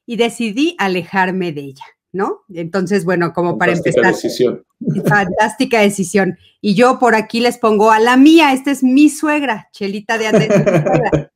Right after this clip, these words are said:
Speaker 1: "Buenas tardes, con mucho gusto ya estoy con ustedes, gracias. Yo quiero contarles que tengo una suegra increíble, yo la amo y la adoro". Te mando un beso,
Speaker 2: <laughs>
Speaker 1: una hermosa.
Speaker 2: Chela, buenas noches.
Speaker 1: Y, y lo digo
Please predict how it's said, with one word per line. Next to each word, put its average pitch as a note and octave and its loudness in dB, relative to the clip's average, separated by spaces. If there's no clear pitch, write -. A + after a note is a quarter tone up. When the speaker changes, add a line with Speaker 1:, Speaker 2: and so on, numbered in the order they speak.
Speaker 1:
"Buenas C#4 0
tardes, C4 0
con A#3 -4
mucho A3+ -4
gusto A#3 -4
ya A3 -2
estoy G#3+ -4
con G#3 -2
ustedes, G#3 -2
gracias. G3+ -2
Yo G#3+ 0
quiero A#3 -2
contarles F#3+ -4
que F#3+ -10
tengo F#3 -4
una F3+ -4
suegra F#3 -6
increíble, A3+ 2
yo G3+ 0
la G3+ 2
amo G#3+ 0
y G#3 2
la F3+ 0
adoro". G3 -2
Te A3+ -4
mando G3+ 0
un D3+ 4
beso, D3+ 0
Speaker 2:
<laughs> - -20
Speaker 1:
una F3+ -4
hermosa. E3 -6
Speaker 2:
Chela, D3+ 6
buenas D3 4
noches. C#3 0
Speaker 1:
Y, A3+ -2
y A#3 0
lo A3+ 4
digo C4 4